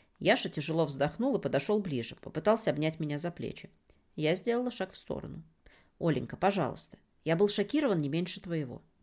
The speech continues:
"Ты мог рассказать заранее? Или ты думал, что я ничего не пойму?" "Я надеялся, что ты поймешь главное, что Сергей еще один Лучанский, а остальное не имеет значения".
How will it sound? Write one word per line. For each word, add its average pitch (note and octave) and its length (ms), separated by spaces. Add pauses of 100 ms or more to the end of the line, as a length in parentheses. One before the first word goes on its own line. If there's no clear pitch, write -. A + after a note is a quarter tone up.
(880)
"Ты F#3+ 100
мог C4 220
рассказать C#3+ 520
заранее? C3 540 (800)
Или G3+ 180
ты A#3 120
думал, B3 240
что A#3+ 180
я A3+ 60
ничего A3+ 280
не A3 100
пойму?" G#3+ 400 (960)
"Я D#3+ 220
надеялся, E3 560
что - 180
ты A#3+ 140
поймешь F#3 340
главное, E3 580 (280)
что - 200
Сергей F3 560 (100)
еще D#3+ 380
один F#3+ 300
Лучанский, F#3 680 (160)
а - 80
остальное E3+ 500
не E3+ 160
имеет F3 260
значения". - 580